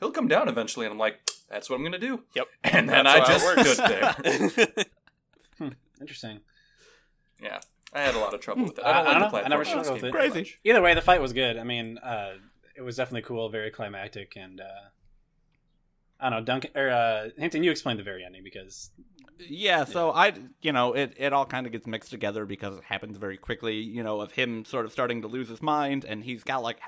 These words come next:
Speaker 4: half of his body and face is just totally black, and eventually that, like, takes over his entire body, um, which is weird, uh, but kinda, I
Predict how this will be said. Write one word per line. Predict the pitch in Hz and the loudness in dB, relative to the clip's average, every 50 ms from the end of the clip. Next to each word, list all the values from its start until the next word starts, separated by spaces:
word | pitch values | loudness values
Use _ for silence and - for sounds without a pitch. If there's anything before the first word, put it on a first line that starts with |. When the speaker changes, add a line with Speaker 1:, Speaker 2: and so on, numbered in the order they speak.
| - - | -20 -18
Speaker 4:
half | - - - - 123 127 139 - | -18 -14 -6 -2 -2 -2 -2 -2
of | 156 147 135 | -6 -4 -4
his | 131 120 110 - | -4 -6 -8 -12
body | - 104 101 101 110 131 151 160 151 143 | -10 -6 -6 -4 -4 -4 -6 -6 -8 -8
and | 123 113 113 | -8 -10 -12
face | - - 135 165 180 - 127 | -10 -10 -10 -10 -8 -10 -14
is | 113 - | -14 -10
just | - 113 - _ _ | -10 -12 -12 _ _
totally | - - 123 123 123 120 117 113 | -10 -6 -6 -6 -6 -6 -8 -10
black, | 101 - 104 104 120 135 156 - - - - - - - _ - | -10 -6 -4 -2 -2 -2 -4 -6 -10 -16 -18 -18 -20 -20 _ -16
and | - 104 104 | -12 -12 -10
eventually | 98 107 110 101 - 117 107 | -10 -10 -10 -10 -10 -10 -8
that, | 104 104 98 - 101 | -6 -8 -8 -8 -10
like, | 101 101 101 - _ _ _ _ _ | -12 -12 -14 -16 _ _ _ _ _
takes | - - 120 110 - | -14 -14 -12 -10 -8
over | 123 117 113 113 107 | -8 -6 -6 -8 -8
his | - 120 107 | -8 -8 -8
entire | 113 101 101 - - 123 143 147 143 131 | -8 -10 -10 -6 -4 -2 -2 -2 0 0
body, | 143 156 160 170 175 175 165 _ _ _ _ _ - | 0 0 -2 -2 -6 -12 -14 _ _ _ _ _ -14
um, | - 95 90 98 92 - - | -14 -12 -12 -12 -16 -16 -14
which | - 95 - | -14 -14 -14
is | 107 98 - _ _ _ _ _ _ _ _ _ 110 110 - | -14 -18 -18 _ _ _ _ _ _ _ _ _ -20 -14 -12
weird, | 135 117 127 135 139 139 139 143 147 143 - _ _ _ - | -10 -8 -6 -4 -4 -2 -4 -4 -6 -10 -18 _ _ _ -12
uh, | 110 104 104 104 104 104 101 101 95 - - - _ _ _ _ _ _ _ | -8 -6 -6 -6 -6 -6 -8 -8 -10 -12 -16 -20 _ _ _ _ _ _ _
but | - - - | -20 -16 -10
kinda, | - 135 127 131 123 117 98 | -6 -6 -6 -4 -6 -6 -6
I | 107 107 | -6 -10